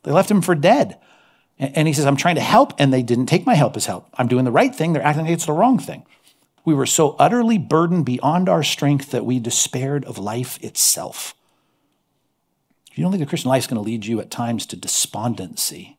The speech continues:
then you're a new Christian. This is hard. So what do we do? A lot of times we distract, we try to dull, and we isolate. Paul said, "No, no, no.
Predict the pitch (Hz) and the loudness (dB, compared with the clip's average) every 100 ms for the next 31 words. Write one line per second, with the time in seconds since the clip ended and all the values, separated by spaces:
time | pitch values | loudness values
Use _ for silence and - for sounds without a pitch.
0 | _ _ _ _ _ _ _ _ _ - | _ _ _ _ _ _ _ _ _ -10
1 | 92 110 113 107 95 - - - _ _ | -6 -4 -4 -6 -8 -12 -12 -16 _ _
2 | _ _ _ _ _ _ _ _ _ _ | _ _ _ _ _ _ _ _ _ _
3 | _ _ _ - 175 - - - 87 87 | _ _ _ -4 -4 -4 -6 -6 -8 -12
4 | - _ _ _ _ _ _ _ _ _ | -20 _ _ _ _ _ _ _ _ _
5 | _ _ _ _ _ - - 90 98 101 | _ _ _ _ _ -16 -10 -6 -6 -2
6 | 120 160 85 - _ 98 - 95 98 90 | 0 0 0 -14 _ -10 -8 -10 -8 -8
7 | - 143 156 165 - - - 120 87 80 | -2 2 2 0 -8 -20 -14 -12 -10 -6
8 | 98 143 151 147 - 117 101 104 - - | 0 2 2 0 -6 -10 -10 -10 -10 -10
9 | 85 _ _ _ _ _ _ _ _ _ | -14 _ _ _ _ _ _ _ _ _
10 | - 98 98 117 113 117 - | -12 -10 -8 -8 -8 -8 -10